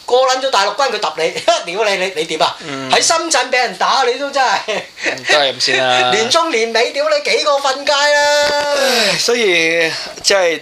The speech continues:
Speaker 2: 大家年紀大咗，修養真係好緊要啊。唔好做，同埋謙虛啲。
Speaker 1: 啱，啱，
Speaker 2: 係啊，
Speaker 1: 啱。
Speaker 2: 對人厚道啲，
Speaker 1: 同埋唔好睇小人啊。
Speaker 2: 厚，厚道啲，厚道啲，
Speaker 1: 厚道啲，
Speaker 2: 厚道啲。
Speaker 1: 啱，啱。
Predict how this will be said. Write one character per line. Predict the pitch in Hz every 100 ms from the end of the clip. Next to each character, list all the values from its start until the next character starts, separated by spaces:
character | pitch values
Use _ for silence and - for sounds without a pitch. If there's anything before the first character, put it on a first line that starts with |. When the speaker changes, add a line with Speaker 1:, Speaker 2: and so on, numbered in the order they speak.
| -
Speaker 2:
大 | 147
家 | 156 190
年 | 147
紀 | 139
大 | 156 143
咗， | 135 135 165
修 | - 185
養 | 175 139 135
真 | 170 135
係 |
好 | 120
緊 | 123 107 120
要 | 113
啊。 | 104 117 - - - - - - - - - - - - - -
唔 | 120
好 | 147
做， | 131 123 123 123 123 -
同 | -
埋 | 113
謙 | 110 143
虛 | 127
啲。 | 127 120
Speaker 1:
啱， | - -
啱， | 175 196 185 -
Speaker 2:
係 | - 110
啊， | 107
Speaker 1:
啱。 | 143
Speaker 2:
對 | 135
人 | 113 107 113
厚 | - 139
道 |
啲， |
Speaker 1:
同 | 139
埋 | 160 165
唔 | 151
好 | 151 120
睇 | - -
小 | 202 131 147
人 | 156
啊。 | - - -
Speaker 2:
厚， | -
厚 | 131
道 | 120
啲， | 101 117 -
厚 | 120 107
道 | 101
啲， |
Speaker 1:
厚 |
道 |
啲， | 120 104 -
Speaker 2:
厚 | 120
道 | 117
啲。 |
Speaker 1:
啱， |
啱。 | 107